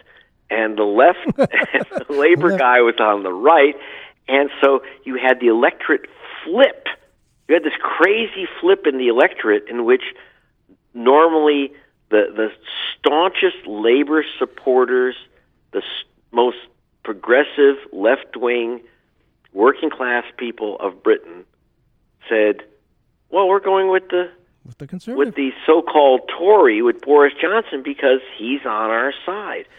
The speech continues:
Speaker 1: So it's a very simple thing.
Speaker 2: Well, I have to say that, you know,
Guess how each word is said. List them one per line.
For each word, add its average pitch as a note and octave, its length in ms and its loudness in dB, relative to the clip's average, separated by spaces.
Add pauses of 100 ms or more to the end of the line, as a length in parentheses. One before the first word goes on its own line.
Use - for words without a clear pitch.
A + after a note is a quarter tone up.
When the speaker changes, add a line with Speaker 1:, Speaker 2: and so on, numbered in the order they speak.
(500)
Speaker 1:
So C#3+ 280 6
it's C3+ 140 -4
a C#3 80 2 (160)
very G#3+ 340 4 (120)
simple F3 300 -2 (100)
thing. G#2 220 -2 (540)
Speaker 2:
Well, G#3+ 240 -2
I G3+ 80 -2
have B3+ 240 -2
to A3 160 -2 (180)
say A#3+ 400 0
that, D#3+ 240 -2 (400)
you G3 160 0
know, A3+ 340 4